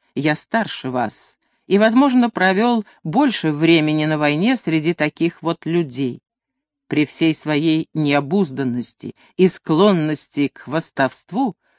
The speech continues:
Фортемани, тем не менее, знает, что такое честь,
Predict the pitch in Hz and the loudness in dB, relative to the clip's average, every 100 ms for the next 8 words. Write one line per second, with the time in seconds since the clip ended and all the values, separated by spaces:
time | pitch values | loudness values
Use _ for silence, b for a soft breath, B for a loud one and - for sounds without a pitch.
0 | _ _ _ 233 247 262 277 302 277 262 | _ _ _ 0 2 4 6 6 4 2
1 | - 254 247 240 240 254 233 214 185 208 | 2 4 4 4 4 4 4 2 2 2
2 | 262 262 240 - - 226 208 202 233 226 | 4 2 -2 -6 -2 -2 -2 -2 -2 -2
3 | 220 - 233 - - - - | -4 -2 -2 -2 -8 -20 -20